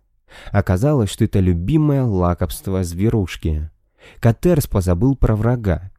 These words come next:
и принялся с жадностью поглощать угощения, совершая забавные кульбиты в воздухе.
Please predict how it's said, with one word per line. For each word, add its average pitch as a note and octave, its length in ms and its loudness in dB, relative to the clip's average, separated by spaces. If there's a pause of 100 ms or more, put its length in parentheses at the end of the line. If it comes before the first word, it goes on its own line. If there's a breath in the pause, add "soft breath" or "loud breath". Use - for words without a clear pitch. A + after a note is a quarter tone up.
(300)
и B2 60 6
принялся C#3+ 640 4
с E2+ 40 -2
жадностью A#2 640 -2
поглощать F#2 560 0
угощения, F2 840 -2 (400)
совершая B2+ 580 2
забавные A2 720 2
кульбиты F2 640 0
в D#2 60 -4
воздухе. E2 800 -2